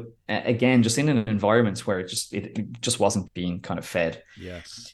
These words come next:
Speaker 1: So, uh, I got into my final year and got my degree. And my mum at the time, she <laughs> was, uh, she was playing golf in this, like, uh, golf club in, in the area that they were living in.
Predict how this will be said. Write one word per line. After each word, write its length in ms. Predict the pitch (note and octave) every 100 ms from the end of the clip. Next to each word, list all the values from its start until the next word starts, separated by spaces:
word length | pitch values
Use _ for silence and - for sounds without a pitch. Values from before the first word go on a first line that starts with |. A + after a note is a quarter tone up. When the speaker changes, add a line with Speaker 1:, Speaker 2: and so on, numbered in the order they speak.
| _
Speaker 1:
So, 560 | - - B2+ A#2+ A#2 -
uh, 200 | A#2+ A#2 A#2+
I 60 |
got 180 | B2+ C#3+
into 200 | D#3+ D#3
my 280 | C3+ A#2+ B2
final 500 | A#2+ A#2+ C3+ D3 A#2+
year 360 | G2+ F#2 F2 - _ - - _ -
and 480 | G2+ G#2 G#2 G#2 G#2+
got 160 | A#2+
my 100 | A2+
degree. 500 | A2+ C3+ D3 D3 - _ - - - - _ -
And 220 | C3+ C#3+
my 160 | C#3 C#3+
mum 300 | D3 F3+ G3
at 100 | G3
the 80 | -
time, 460 | - D3+ C#3+ C#3 C3+ C3 A#2+ -
she 460 | - C#3+ C#3+ C#3+ C#3
<laughs> 160 | D3
was, 320 | D#3 C#3 A2+
uh, 220 | C3+ B2 A#2
she 160 | -
was 200 | C#3 B2
playing 340 | - F#3 E3+ C3
golf 340 | G#2 - -
in 160 | A#2 A2+
this, 400 | A2 - - F#2
like, 240 | F2+ - _ -
uh, 300 | G2 F#2+ F#2 F2 -
golf 320 | A#2 G#2+ -
club 220 | - F2 - _
in, 240 | A2 G#2+ G2+ A2
in 80 |
the 160 | G2+ G2
area 220 | F#2+ F#2
that 100 | F#2
they 180 | G2+ F2+
were 120 | F#2+
living 180 | G2 F#2+
in. 140 | E2